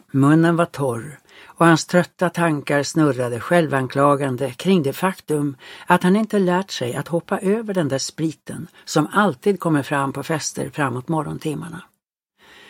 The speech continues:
Alla verkade vara i samma tillstånd, så det var först framåt tvåtiden, när Tim och en tjej från Italien gick för att handla mat, som folk började röra på sig. Efter en lång dusch och flera timmars brunch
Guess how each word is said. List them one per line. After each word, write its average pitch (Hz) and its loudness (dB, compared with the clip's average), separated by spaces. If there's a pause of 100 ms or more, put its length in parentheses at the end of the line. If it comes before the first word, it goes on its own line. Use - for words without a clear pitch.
(480)
Alla 220 6
verkade 196 4
vara 180 8
i 175 6
samma 135 4
tillstånd, 131 -2
så - 0
det 165 2
var 175 4
först - -2
framåt 131 -4
tvåtiden, 156 -2 (480)
när 156 6
Tim 220 2
och 196 4
en 196 6
tjej 185 2
från 170 -2
Italien 151 -2
gick 175 2
för 190 0
att 175 -2
handla 156 0
mat, 143 -4 (220)
som 226 6
folk 185 2
började 123 0
röra 120 -4
på 160 -6
sig. 85 -10 (1300)
Efter 202 4
en 196 8
lång 202 4
dusch - -8
och 165 4
flera 180 4
timmars 139 0
brunch 135 -8